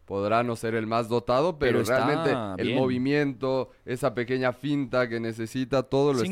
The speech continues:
Speaker 1: haciendo
Speaker 3: amarillas.
Speaker 1: de
Speaker 2: Cinco
Speaker 1: manera
Speaker 2: amarillas.
Speaker 1: correcta.
Speaker 2: Se va
Speaker 1: Bueno.
Speaker 2: suspendido Rubalcaba, así que habrá que ver ahí qué adecuación se hace, porque Medina siempre ha sido extremo derecho,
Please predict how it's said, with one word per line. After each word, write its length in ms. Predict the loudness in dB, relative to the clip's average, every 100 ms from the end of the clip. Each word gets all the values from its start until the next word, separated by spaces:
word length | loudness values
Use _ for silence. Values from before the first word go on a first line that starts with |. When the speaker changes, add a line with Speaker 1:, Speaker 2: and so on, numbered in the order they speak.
| 0
Speaker 1:
haciendo 60 | 2 2
Speaker 3:
amarillas. 560 | 2 0 -2 -6 -16
Speaker 1:
de 60 | -10
Speaker 2:
Cinco 120 | -6
Speaker 1:
manera 160 | -4 -2 -2
Speaker 2:
amarillas. 160 | -2 -4
Speaker 1:
correcta. 380 | -6 -8 -14 -16 -6
Speaker 2:
Se 140 | -2
va 540 | 0 0 0 -2 -4
Speaker 1:
Bueno. 100 | -4
Speaker 2:
suspendido 500 | -4 -4 -4 0 0
Rubalcaba, 460 | 2 2 2 2 2
así 180 | 2 0
que 120 | 0
habrá 240 | 2 0
que 120 | 0 0
ver 200 | 0 0
ahí 180 | -2
qué 160 | -2 -2
adecuación 560 | 0 0 -2 -2 -4 -2
se 140 | -2
hace, 280 | -2 -4 -8 -14 -20 _ _ _ 0
porque 240 | 0 2
Medina 560 | 0 0 0 0 2 0
siempre 360 | -2 -4 -4
ha 40 | -4
sido 340 | -2 -2 0
extremo 380 | -2 -4 -2 0
derecho, 440 | 0 0 -2 -6